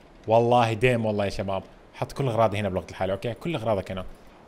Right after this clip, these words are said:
اوه ماي جاد يا شباب، وصلنا على خير وسلامة. والله يا شباب وصلنا بخير وسلامة الان. اوكي شباب، الان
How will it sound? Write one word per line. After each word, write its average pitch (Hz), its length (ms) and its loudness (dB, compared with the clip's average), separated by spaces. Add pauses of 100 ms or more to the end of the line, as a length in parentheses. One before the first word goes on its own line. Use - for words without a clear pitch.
اوه 147 260 6
ماي 156 140 2
جاد 139 220 6
يا 135 40 0
شباب، 135 240 6
وصلنا 131 360 2
على 120 140 0
خير 117 220 4
وسلامة. 104 420 2
والله 110 280 2
يا 107 80 0
شباب 107 200 2
وصلنا 98 320 -2
بخير 95 240 -2
وسلامة 92 340 -6
الان. 92 160 -6 (420)
اوكي 113 360 0
شباب، 90 340 0 (100)
الان 120 340 -2